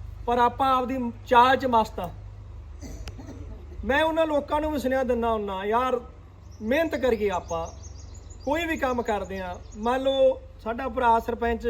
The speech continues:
ਖੜਾ, ਸਾਡੇ ਚਾਚਾ ਜੀ ਖੜੇ ਸੀ, ਦੇਖੋ ਪਿਆਰ ਹੁੰਦਾ ਲੋਕਾਂ ਦਾ, ਹਨਾ,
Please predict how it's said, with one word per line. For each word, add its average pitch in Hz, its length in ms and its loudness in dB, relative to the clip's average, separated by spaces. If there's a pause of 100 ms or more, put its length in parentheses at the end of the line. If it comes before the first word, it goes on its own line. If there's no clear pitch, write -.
(100)
ਖੜਾ, 220 320 2
ਸਾਡੇ 220 300 -2
ਚਾਚਾ 214 400 -2
ਜੀ 226 100 -2
ਖੜੇ 214 320 2
ਸੀ, 214 300 -6 (920)
ਦੇਖੋ 320 220 -4
ਪਿਆਰ 311 460 8
ਹੁੰਦਾ 254 260 2
ਲੋਕਾਂ 196 380 -6
ਦਾ, 170 240 -12
ਹਨਾ, 202 160 -12